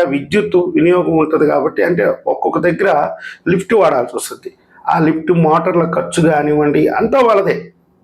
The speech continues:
మనం కూర్చొని ఉంటే మన కుండలో నీళ్లు పోసిపోతారు, ఆ నీళ్ళకి మాత్రమే మనం డబ్బులు కడతాం. ఇరవై ఐదేళ్ళు వాళ్ళే మెయింటైన్ చేస్తారు. ఇరవై ఐదేళ్ల తర్వాత ఆ ప్రాజెక్టుని మనకు అప్పచెప్పేసి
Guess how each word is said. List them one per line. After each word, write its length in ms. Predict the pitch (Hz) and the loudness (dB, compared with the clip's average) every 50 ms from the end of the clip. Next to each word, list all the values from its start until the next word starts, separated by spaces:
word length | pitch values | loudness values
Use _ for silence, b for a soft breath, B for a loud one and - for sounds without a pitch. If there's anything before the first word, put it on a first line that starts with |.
| _ _ _ _ _ _ - - - _ - | _ _ _ _ _ _ -20 -20 -8 _ 0
మనం 420 | 160 - - - 339 - 170 170 | 0 2 2 2 2 2 0 0
కూర్చొని 480 | 170 190 208 196 214 - 226 208 190 190 | 0 0 0 0 0 0 0 2 2 2
ఉంటే 500 | 180 175 170 170 202 226 285 - B B B B B - | 0 0 0 0 0 0 -2 -2 B B B B B -4
మన 180 | - 143 151 147 | -2 0 0 0
కుండలో 480 | 143 147 - - - - 196 202 202 | -2 -2 0 0 2 4 4 4 4
నీళ్లు 320 | 196 170 160 160 180 180 180 | 2 2 2 2 2 2 2
పోసిపోతారు, 840 | 156 151 156 156 156 156 - 131 120 - 135 143 151 190 233 - B B B B B - | 2 2 2 0 -2 -2 -2 -2 -2 0 0 0 2 2 0 -2 B B B B B -2
ఆ 120 | - 170 | 0 2
నీళ్ళకి 440 | 160 156 165 185 214 214 220 214 202 | 2 4 4 4 4 4 2 2 0
మాత్రమే 560 | 190 190 185 175 165 170 175 208 247 254 214 | 0 0 2 0 0 0 0 0 2 2 0
మనం 160 | 185 156 143 | 0 0 0
డబ్బులు 220 | 131 120 123 127 120 | 0 0 0 -2 0
కడతాం. 340 | 120 110 104 - - - - _ B B B B B B B B | 0 -2 -4 -6 -10 -18 -20 _ B B B B B B B B
ఇరవై 400 | - 156 175 202 214 220 240 226 233 233 214 | 0 0 2 2 2 4 4 4 4 4 2
ఐదేళ్ళు 480 | 208 202 175 208 220 226 233 233 240 294 320 311 320 - - - - 151 | 2 2 2 4 4 4 4 2 0 0 0 -2 -4 -8 -10 -4 0 2
వాళ్ళే 280 | 165 175 190 202 220 202 175 | 2 4 4 4 2 2 2
మెయింటైన్ 340 | 165 156 147 156 151 147 139 | 2 0 2 2 2 2 2
చేస్తారు. 340 | 139 139 139 - - 196 226 233 190 165 | 2 2 0 -2 0 2 2 2 4 4
ఇరవై 200 | 160 175 175 180 165 | 4 4 4 4 2
ఐదేళ్ల 260 | 156 143 151 170 185 180 175 | 2 2 2 2 0 0 0
తర్వాత 320 | - 151 151 156 151 151 - - 80 71 | -2 0 0 0 0 0 0 0 0 0
ఆ 20 | - - | -2 -2
ప్రాజెక్టుని 580 | - 143 147 151 151 156 151 160 - 175 208 254 - B B B B B B - - 151 | -2 0 0 2 0 0 -4 -2 0 0 2 2 0 B B B B B B -4 -2 0
మనకు 220 | 143 135 139 - 135 | 0 0 0 -2 -2
అప్పచెప్పేసి 580 | 135 - - 160 165 156 165 - 165 180 175 | -2 0 0 0 0 0 0 0 0 0 0